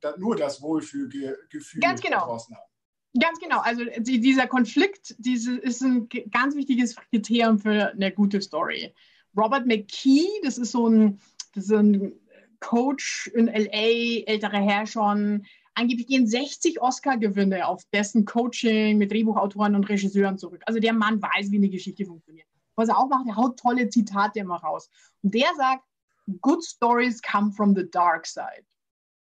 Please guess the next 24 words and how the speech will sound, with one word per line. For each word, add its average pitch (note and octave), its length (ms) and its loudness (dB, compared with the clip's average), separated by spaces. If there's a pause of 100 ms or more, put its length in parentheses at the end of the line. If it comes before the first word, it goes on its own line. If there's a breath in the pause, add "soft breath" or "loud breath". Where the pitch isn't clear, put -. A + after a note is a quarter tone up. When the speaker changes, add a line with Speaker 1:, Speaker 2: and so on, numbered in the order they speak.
Speaker 2:
So, F#3 140 0
also A#3+ 260 2
Geschichten D4+ 400 0
kommen A#3+ 220 6
so A3 80 2
aus G3+ 80 2
dem G3+ 180 4
Dunkeln, G#3+ 420 4
so, E3+ 240 -16 (140)
uh, B3 420 8 (360 soft breath)
immer B3+ 180 2
wenn's B3 140 2
ein - 20 -8
bisschen A3+ 220 0
problematisch G3 760 0
wird. - 200 -20 (360)
Und - 240 -6
das B3 240 0
genau, A#3+ 320 2
wie G#3 80 4
du B3 140 2
sagst, A#3+ 380 -2
wollen G3+ 200 0
wir F#3+ 100 0